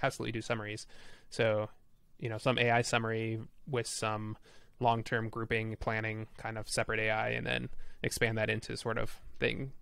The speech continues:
uh, chapters or paragraphs or something. Um, all should be technically possible.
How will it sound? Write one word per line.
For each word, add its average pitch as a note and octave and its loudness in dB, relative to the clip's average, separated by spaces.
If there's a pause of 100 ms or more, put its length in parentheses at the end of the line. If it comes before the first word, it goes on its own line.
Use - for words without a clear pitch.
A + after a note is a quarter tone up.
(140)
uh, B2 -2
chapters A2+ -2
or A#2 -6
paragraphs B2 -4
or A#2 -6
something. A#2+ -8
Um, A#2+ 0 (1300)
all C#3+ 2
should - -4
be F#3+ 0
technically A#2 2
possible. A#2 0